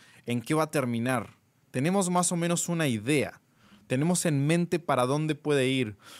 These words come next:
pero resulta que esa primera pincelada, luego se le une la segunda, y la tercera y la cuarta, y quizás en la quinta pincelada me voy dando cuenta de que el rumbo que yo le había dado a la primera pincelada no necesariamente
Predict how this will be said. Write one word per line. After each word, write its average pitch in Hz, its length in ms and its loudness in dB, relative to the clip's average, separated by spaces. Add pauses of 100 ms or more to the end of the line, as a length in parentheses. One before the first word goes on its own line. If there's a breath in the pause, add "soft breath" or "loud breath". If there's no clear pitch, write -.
(180 loud breath)
pero 139 160 0
resulta 180 400 -2
que 185 60 -8
esa 175 220 -2
primera 165 400 -2
pincelada, 143 880 0
luego 156 220 2
se 151 140 -2
le 139 60 0
une 151 200 0
la 135 120 2
segunda, 139 540 0
y 123 40 0
la 117 100 -2
tercera 143 420 -2
y 131 60 2
la 120 120 2
cuarta, 147 480 2
y 131 120 0
quizás 175 340 -2
en 190 120 2
la 160 140 2
quinta 185 340 0
pincelada 156 500 2
me 151 160 2
voy 165 260 4
dando 170 320 2
cuenta 156 540 0 (840 loud breath)
de 156 300 2
que 170 220 4
el 160 120 4
rumbo 208 420 4
que 160 100 0
yo 185 120 0
le 185 80 4
había 175 200 4
dado 170 200 6
a 160 60 4
la 143 160 2
primera 175 480 0
pincelada 160 560 2
no 170 220 2
necesariamente 165 1120 0